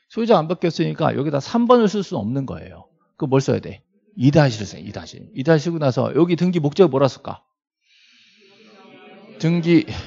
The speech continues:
명인 표시 변경. 등기 명인 표시 변경 쓰고요. 자, 여기 정환이 이름을 줄 긋고 뭘로 바꿔요? 한이로 바꾸는 거지. 됐죠? 예. 이렇게 돼요. 자, 이 다시 쓰고 등기 명인 표시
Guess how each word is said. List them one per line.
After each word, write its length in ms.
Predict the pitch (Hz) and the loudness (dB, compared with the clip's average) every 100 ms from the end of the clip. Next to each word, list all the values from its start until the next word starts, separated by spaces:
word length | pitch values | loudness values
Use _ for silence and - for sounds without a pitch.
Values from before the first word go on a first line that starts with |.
| - 120 | -6 4
명인 560 | 131 160 185 208 - - - _ _ _ _ _ _ - | 6 6 2 0 -2 -16 -20 _ _ _ _ _ _ 4
표시 680 | 254 254 269 196 - - _ - - - - | 8 8 8 4 -2 -20 _ -20 -20 -20 -8
변경. 500 | - 127 123 104 82 _ _ _ | 2 2 2 -6 -12 _ _ _
등기 360 | 135 147 147 143 | -6 -2 -2 2
명인 500 | 113 123 170 202 190 | 4 2 -2 -4 -4
표시 440 | 170 - 175 - | -4 -2 -6 -4
변경 480 | - 107 104 101 90 | 2 2 2 -6 -8
쓰고요. 640 | - 139 113 92 107 165 190 | -12 -8 -8 0 2 2 2
자, 180 | 113 107 | -4 -4
여기 280 | 135 156 131 | -4 -4 -2
정환이 400 | 127 156 156 147 | 0 0 -2 -2
이름을 240 | 143 139 | -2 -2
줄 200 | 147 147 | 0 0
긋고 260 | 147 143 120 | -2 -2 4
뭘로 180 | 120 123 | 4 4
바꿔요? 400 | - 147 214 - _ _ _ - | -2 -6 -6 -8 _ _ _ -8
한이로 280 | - 180 127 | -2 -2 -2
바꾸는 300 | 98 104 95 | -8 -12 -12
거지. 280 | - 101 _ _ _ _ - | -16 -20 _ _ _ _ -10
됐죠? 340 | 120 175 226 | -2 0 0
예. 200 | 104 92 - _ _ _ _ - - _ | -6 -12 -14 _ _ _ _ -20 -20 _
이렇게 200 | 147 151 | -10 -2
돼요. 320 | 151 131 135 165 | 0 2 0 -4
자, 140 | - - | -10 -8
이 160 | 156 | -4
다시 280 | 180 170 170 | 0 0 -2
쓰고 500 | 160 175 214 277 208 - | -6 0 0 0 -8 -4
등기 360 | 151 156 165 | -2 0 0
명인 420 | 135 127 170 226 | 4 2 2 -2
표시 520 | - 185 202 262 269 | 2 2 2 -4 -6